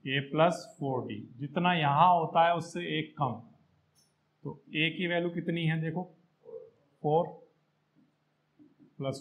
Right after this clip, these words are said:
फ़ोर into डी की वैल्यू कितनी आई है ये देखो, सिक्स।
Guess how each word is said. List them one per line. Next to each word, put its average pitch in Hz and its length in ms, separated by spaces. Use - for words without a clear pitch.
फ़ोर 156 320
into 156 360
डी 147 200
की 160 140
वैल्यू 165 280
कितनी 160 300
आई 160 160
है 165 180
ये 165 100
देखो, 160 240
सिक्स। 170 360